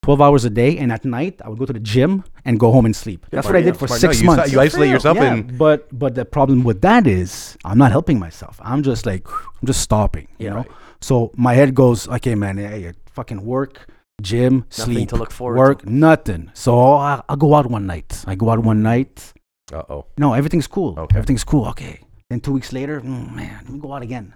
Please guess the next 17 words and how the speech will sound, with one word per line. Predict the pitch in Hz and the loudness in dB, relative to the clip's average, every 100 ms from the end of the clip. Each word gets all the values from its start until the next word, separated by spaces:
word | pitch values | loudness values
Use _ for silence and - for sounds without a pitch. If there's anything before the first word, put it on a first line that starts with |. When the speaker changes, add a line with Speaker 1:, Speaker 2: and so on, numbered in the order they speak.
| - 156 _ | -18 -18 _
Speaker 1:
<laughs> | - - | -20 -6
I | 131 | -2
have | 120 | -2
one | 139 151 | 0 -2
drink." | 117 127 87 - - _ _ - | -4 -8 -8 -18 -20 _ _ -6
You | 147 | 2
know, | 180 220 | 4 4
that, | 170 | 2
so | - 160 | 4 2
it | 151 143 | 2 0
Speaker 2:
Starts | 175 156 117 | 0 0 0
Speaker 1:
comes | |
back, | 110 180 | 0 0
Speaker 2:
slippery | 156 131 | 0 0
Speaker 1:
you | |
know? | 113 | 2
Speaker 2:
slope. | 139 104 | 0 -2